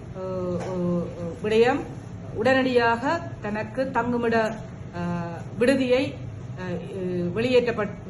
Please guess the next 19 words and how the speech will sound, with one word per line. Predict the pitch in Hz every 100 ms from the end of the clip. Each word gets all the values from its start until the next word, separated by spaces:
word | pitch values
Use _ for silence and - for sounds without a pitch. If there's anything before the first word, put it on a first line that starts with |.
| 175
ப-, | 202 190 175 -
ப-, | 196 -
பட்டி | 208 196 226 190
வெளியேற்றி | 208 226 233 - 254 233 -
கொடுத்து | 226 226 - -
விட | 226 208
வேண்டும் | 202 220 240 240
என்றொரு, | 202 208 208 202 - - - - 180
அ, | 180 175 175 175 175 170 170 -
கோரிக்கையை | 233 240 233 220
அங்கே | 196 196 190 185 175 - -
வைத்திருந்தார். | 190 196 220 202 202 226 277 - - - - - -
ம், | - - 180 - 175 175 180
எமது | 208 220 214
விடுதி, | 185 214 233 220
வை-, | 202 202 190
வைத்தியர்கள் | 196 208 233 202 214 202 -
தங்கியிருக்கும் | 196 202 208 202 208 190
விடுதி | 196 208 220 277 -